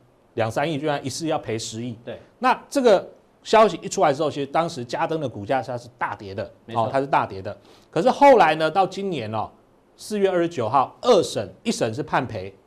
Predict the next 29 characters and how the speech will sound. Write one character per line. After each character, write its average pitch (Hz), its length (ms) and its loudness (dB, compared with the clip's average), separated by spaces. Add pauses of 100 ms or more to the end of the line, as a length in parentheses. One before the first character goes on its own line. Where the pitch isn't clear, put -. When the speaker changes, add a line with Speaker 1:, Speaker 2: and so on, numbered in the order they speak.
(100)
Speaker 1:
哦， 127 220 -2 (320)
二 262 180 8
审 117 160 -4
的 131 60 -6
话 165 180 4
呢 139 120 -2
是 139 140 -6
逆 196 280 -2
转， 92 240 -6 (120)
哦， 113 200 -6
逆 156 120 -6
转 95 220 -8
胜， 139 220 -2 (100)
哦。 98 140 -12 (300)
那 277 140 4
在 262 140 4
中 262 180 2
间 240 160 2
这 240 120 2
一 226 60 6
段 226 140 2
过 220 160 4
程 147 180 -2
里 131 140 -6
面 147 160 -4
呢， 131 100 -2
公 170 280 -2
司 160 240 -4
哦， 110 180 2